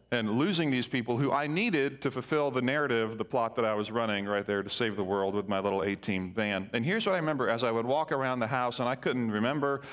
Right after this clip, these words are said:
were they in this tree root? Were they in this shrub area over here? Were they in the mud back here? I don't know. Were they under the rabbits thing we had in the back? I can't. And here's what I pray.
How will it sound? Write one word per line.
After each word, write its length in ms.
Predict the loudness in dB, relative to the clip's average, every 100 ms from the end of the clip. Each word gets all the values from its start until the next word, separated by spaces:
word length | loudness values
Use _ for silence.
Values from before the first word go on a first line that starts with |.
| -16 -8
were 140 | -2 0
they 200 | 0 0
in 220 | 0 0
this 200 | 0 -4
tree 300 | -4 0 0
root? 260 | 0 0 0
Were 140 | 0
they 180 | 0 0
in 180 | 0 0
this 300 | 0 -2 -4
shrub 360 | -2 0 0 0
area 260 | 0 0
over 160 | 0 0
here? 200 | 0 2
Were 120 | 2
they 140 | 2
in 100 | 2
the 80 | 2
mud 280 | 2 2 0
back 260 | 0 -2 -2
here? 300 | 0 0 -4 -14 -18 -8 -2
I 140 | -2
don't 140 | 0 0
know. 140 | 0
Were 140 | 0
they 120 | 0 0
under 200 | 0 0
the 100 | 0
rabbits 640 | 0 0 -4 -4 -4 -6 -12 _ -20 -20 -16 -2
thing 240 | 0 2
we 120 | 2
had 220 | 0 0 0
in 80 |
the 60 | 0
back? 320 | 0 0 0
I 120 | -2 -4
can't. 260 | -6 -8 -10 -16 -20 -20 -4
And 100 | 0
here's 180 | 0 0
what 80 | 0
I 80 |
pray. 300 | 0 -2 -2